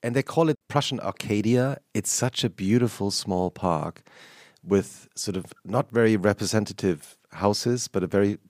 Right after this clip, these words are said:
beautiful Schinkel building and a garden that was designed by Linné with some Roman bathrooms. And it's, it's absolutely gorgeous. It's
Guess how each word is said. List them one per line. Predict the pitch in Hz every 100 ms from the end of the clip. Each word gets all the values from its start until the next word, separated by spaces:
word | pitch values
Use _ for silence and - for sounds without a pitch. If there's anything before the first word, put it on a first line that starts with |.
| _
beautiful | 110 117 - 101
Schinkel | - 107 - 123
building | 113 123 135 135 139 143 _ - - - - - - _ -
and | 98 92
a | 87 82 -
garden | 98 110 117
that | 92 80
was | 85
designed | 92 78 82 90 87
by | 85
Linné | 82 87 87 92 110 120 120 _ - - _ -
with | 90
some | - - 87 85
Roman | 82 90 98 92 87
bathrooms. | - 80 98 - 104 107 110 110 104 - - - - - _ _
And | 95 98
it's, | - -
it's | - -
absolutely | 156 - 104 92
gorgeous. | - 98 95 90 - - _ _ _
It's | - -